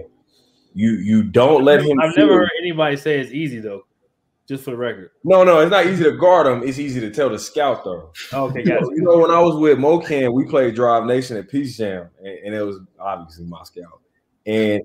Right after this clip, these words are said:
Speaker 1: I'm telling guys how to guard him. They ain't listening to me.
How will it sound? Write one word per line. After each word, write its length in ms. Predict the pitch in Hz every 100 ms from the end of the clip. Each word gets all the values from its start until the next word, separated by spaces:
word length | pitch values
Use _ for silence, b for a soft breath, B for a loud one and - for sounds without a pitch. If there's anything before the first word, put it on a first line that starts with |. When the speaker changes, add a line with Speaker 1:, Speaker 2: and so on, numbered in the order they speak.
| 120
Speaker 1:
I'm 220 | 131 123
telling 360 | 156 147 135 120
guys 300 | 127 123 127
how 120 | 120
to 140 | 107 95
guard 320 | 117 123 113
him. 180 | 104 107 _ _ _ _ _
They 260 | 107 143 185
ain't 80 | 185
listening 320 | 180 180 143
to 20 | 127
me. 260 | 120 127